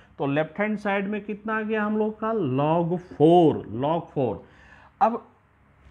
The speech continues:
यहाँ हम लोग क्वेश्चन में देखें तो जितने भी आंसर हैं सब किलो जूल per mole में है, तो आर का डेटा जूल में लीजिए। तो ईए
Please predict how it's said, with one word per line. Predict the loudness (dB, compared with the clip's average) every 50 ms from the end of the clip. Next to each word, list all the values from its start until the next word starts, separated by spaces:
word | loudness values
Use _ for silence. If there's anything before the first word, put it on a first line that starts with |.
| 0 4
यहाँ | 4 4 6 6 4 4 4
हम | 4 4 4
लोग | 4 2 2 2
क्वेश्चन | 0 0 0 0 2 2 2 2
में | 4 4
देखें | 4 4 2 2 2 4 4 4 4 0 -4 -8 -18 -20 -20 -20 -20 _ _ -8
तो | -6 -6 -4
जितने | -2 -2 -2 -2 -2 -2 0 2 4 4 6
भी | 6 6 4
आंसर | 4 2 0 2 2 2 4
हैं | 2 0 -2
सब | -4 -4 0 2 2 2 0 -4 -10 -14 -10 -2
किलो | 2 4 8 12 12 12 12
जूल | 10 6 -2 -2 -4 -2 0
per | 0 0
mole | 0 -2 -4 -6 -6 -6
में | -8 -8
है, | -10 -10
तो | -10 -10 -10
आर | -8 -6 -4 -4 -4 -4
का | -6 -8 -8
डेटा | -8 -8 -8 -8 -8 -8 -8
जूल | -8 -6 -6 -4 -4 -4 -2
में | -2 -2
लीजिए। | -2 -2 -2 -4 -6 -8 -8 -8 -12 _ _ _ -20 -20 -20 -20 -20 -20 -20 -16 _ -4
तो | -2 -2 -4 -4 -16 -20 _ _ -16 -6 -2
ईए | 0 0 0 0 -2 0 4 6 6 6 6 4 -2 -4 -10